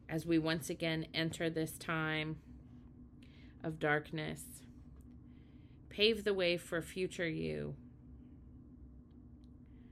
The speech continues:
to remember how much you love, how you are love and you are loved.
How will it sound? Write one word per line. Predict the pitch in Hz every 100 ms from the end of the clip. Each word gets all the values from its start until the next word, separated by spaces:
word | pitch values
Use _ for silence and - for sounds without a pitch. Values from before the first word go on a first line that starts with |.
| - - - - - - -
to | -
remember | 165 170 170 160 165 170
how | 156 165
much | 160 151 -
you | 165
love, | 156 151 147 147 - - - - - - - - - - - - - - - - - - - - -
how | -
you | 165 160
are | 151
love | 151 156 156 156 160
and | 156
you | 156
are | 151
loved. | 151 147 143 143 147 -